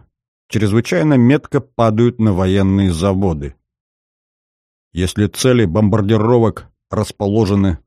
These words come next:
в оккупированных странах, то «Голос России» заранее предупреждает о налёте, чтобы мирное население держалось от этих мест подальше.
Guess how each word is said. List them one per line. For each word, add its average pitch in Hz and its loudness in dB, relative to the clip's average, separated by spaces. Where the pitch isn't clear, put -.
в 78 -8
оккупированных 110 0
странах, 110 -4
то 107 0
«Голос 139 0
России» 135 0
заранее 110 0
предупреждает 87 -2
о 90 -2
налёте, 104 0
чтобы 92 -4
мирное 123 2
население 107 0
держалось 104 -2
от 120 -4
этих - -6
мест 175 -4
подальше. 113 -4